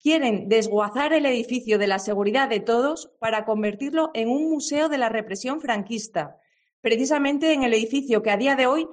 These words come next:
preserva nuestros derechos constitucionales. Quieren a los policías nacionales fuera, porque quieren vivir al margen de nuestra Constitución. Allá donde se ponga en juego la labor de los policías nacionales, estará el sub plantando cara y peleando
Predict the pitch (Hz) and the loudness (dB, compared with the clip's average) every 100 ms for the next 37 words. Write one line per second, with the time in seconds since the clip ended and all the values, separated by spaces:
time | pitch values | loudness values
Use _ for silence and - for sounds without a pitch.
0 | - _ - 226 226 269 294 262 233 214 | -12 _ -2 0 2 0 0 0 -2 -2
1 | 220 226 294 285 240 233 196 190 180 185 | 0 0 -4 -4 -6 -4 -6 -4 -4 -2
2 | 160 151 - - _ _ _ _ _ - | -2 -6 -12 -20 _ _ _ _ _ -2
3 | 277 285 220 202 196 208 226 214 302 302 | 2 4 2 0 -2 0 0 2 0 0
4 | 294 277 285 330 349 - 240 202 156 - | -2 -2 0 0 -2 -2 0 0 -2 -6
5 | _ - 214 220 254 277 294 262 294 320 | _ 2 4 2 2 2 2 2 0 0
6 | 214 214 240 294 370 370 220 214 202 - | 0 0 0 -2 -6 -4 0 0 0 -4
7 | 196 185 190 185 165 196 175 151 - _ | -4 -4 -6 -8 -4 -2 -2 -2 -12 _
8 | _ _ _ _ _ _ _ - 233 262 | _ _ _ _ _ _ _ -2 2 4
9 | 320 330 320 311 285 277 269 208 185 185 | 2 2 0 0 0 0 -2 0 0 2
10 | 196 190 208 240 202 190 196 208 196 254 | 0 0 2 0 0 -6 -4 -4 -2 -2
11 | 269 254 226 220 233 294 359 - _ _ | -2 -2 -2 0 0 -2 -4 -10 _ _
12 | _ 233 226 247 302 302 277 220 - - | _ -6 0 0 0 -2 -4 -6 -8 -2
13 | 220 220 262 262 214 - 269 339 370 - | 0 2 0 0 0 0 0 0 -2 -6
14 | 233 220 208 196 190 165 151 151 | -4 0 2 2 0 -6 -10 -14